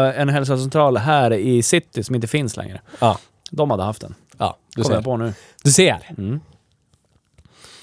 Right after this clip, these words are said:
Speaker 2: För vem skulle... Om jag skulle köpt en ny bil så skulle jag inte låta den vara sådär basutrustad.
Speaker 1: Nej.
Speaker 2: Femväxlad låda, den tiden, liksom.
Speaker 1: Nej.
Speaker 2: Det, det är mycket som är sådär, vi tar den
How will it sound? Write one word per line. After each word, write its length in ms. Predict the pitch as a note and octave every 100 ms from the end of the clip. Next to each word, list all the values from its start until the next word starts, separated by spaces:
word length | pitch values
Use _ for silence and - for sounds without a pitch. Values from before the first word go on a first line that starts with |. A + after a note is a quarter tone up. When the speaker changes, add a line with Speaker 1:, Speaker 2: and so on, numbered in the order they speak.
| - _ _ -
Speaker 2:
För 140 | -
vem 240 | D3 D3+ D3
skulle... 340 | - C#3 B2+ - - _
Om 140 | - D#3+
jag 160 | G#3+
skulle 200 | - C#3+
köpt 260 | C3+ B2+ -
en 60 |
ny 140 | A#2+ A2
bil 340 | G#2+ G2+ A2 - _
så 140 | - C3
skulle 180 | C3
jag 60 | A#2+
inte 120 | A2+
låta 220 | B2 A2+
den 100 | A2+
vara 120 | A2 G#2+
sådär 240 | B2+ G#2+
basutrustad. 1040 | G#2+ G#2+ F#2+ - - - A2+ A2+ - - -
Speaker 1:
Nej. 260 | - F2+ E2 _ _ _ -
Speaker 2:
Femväxlad 560 | - B2 A2+ A2 A#2 A2
låda, 400 | G#2+ G#2+ G#2+ G2
den 300 | A2 G#2 G2
tiden, 460 | A2+ G#2 G2 G2
liksom. 220 | G2 B2
Speaker 1:
Nej. 200 | A#2 A2 - - - _
Speaker 2:
Det, 160 | B2+ C3
det 140 | C3
är 20 |
mycket 400 | C3 C3 - C3+
som 100 | A2+
är 80 | A#2
sådär, 300 | G#2 G#2 G2+ - - -
vi 100 | B2
tar 360 | - C3+ A#2+
den 240 | A2+ G#2+